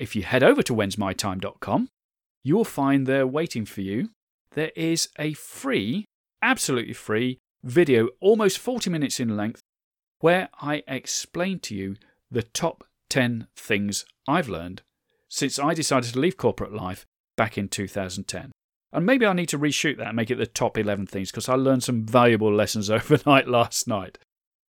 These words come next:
So head over to iTunes, leave me a review, leave me a handful of stars. Tell me what you like best about this podcast. You can hit me up on Twitter as well, at Ozzy Air, or email me at ozzy at whensmytime dot com.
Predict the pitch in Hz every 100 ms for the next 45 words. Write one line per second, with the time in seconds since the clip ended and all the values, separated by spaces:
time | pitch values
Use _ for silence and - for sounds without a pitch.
0 | _ - 151 139 _ _ _ - 208 196
1 | 151 147 131 120 - 120 113 123 110 123
2 | 151 196 156 131 113 101 107 107 - 151
3 | 190 151 117 120 113 113 123 - 107 104
4 | 101 - _ _ _ _ _ _ _ -
5 | 247 247 170 123 120 104 - 101 - 101
6 | 101 - 101 - 104 - 147 196 - 262
7 | 220 226 226 190 240 - 147 151 139 92
8 | _ _ _ - 175 - - 151 131 135
9 | - 123 85 90 - _ _ - 117 170
10 | - 139 120 120 170 185 - 120 107 -
11 | - - 147 165 262 - _ _ _ -
12 | 123 - 127 120 117 123 117 113 110 104
13 | 101 - 85 -